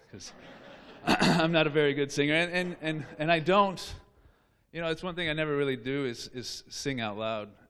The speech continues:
uh, just because my voice isn't very good. I don't wanna distract from others, so <clears throat> if, uh,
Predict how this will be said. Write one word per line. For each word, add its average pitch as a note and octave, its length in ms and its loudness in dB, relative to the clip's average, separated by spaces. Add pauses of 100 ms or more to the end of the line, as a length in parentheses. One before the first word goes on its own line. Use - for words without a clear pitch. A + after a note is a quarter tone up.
(100)
uh, A2 60 -20
just G#2+ 180 -20
because A2 300 -10
my G2 100 -12
voice G#2 260 -10
isn't G2+ 240 -14
very G#2 160 -14
good. G#2+ 140 -14
I A2+ 80 -8
don't A2 80 -8
wanna A2 160 -8
distract G#2 480 -12
from G#2+ 140 -14
others, G#2+ 280 -10
so G2 220 -14 (1200)
<clears throat> - 140 -6 (320)
if, C3 260 -8
uh, B2 160 -2